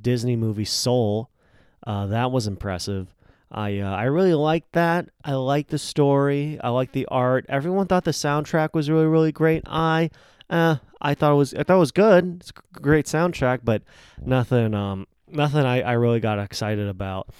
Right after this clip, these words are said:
Uh, nothing like, uh, nothing like Spider-Man Into the Spider-Verse. A,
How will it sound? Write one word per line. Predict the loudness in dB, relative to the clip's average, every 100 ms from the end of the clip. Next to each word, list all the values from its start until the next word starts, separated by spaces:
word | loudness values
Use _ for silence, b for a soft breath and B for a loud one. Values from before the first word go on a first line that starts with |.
| B B B B
Uh, | -6 -4
nothing | 0 -2 0 -2
like, | -2 -4 -4
uh, | -4
nothing | -2 0 0
like | -2
Spider-Man | -4 -6 0 0 2 2 2 2
Into | 0 -2
the | -2
Spider-Verse. | -2 -4 0 2 4 2 2 0 0 -4
A, | -2 2 4 2 0 0 -2 -4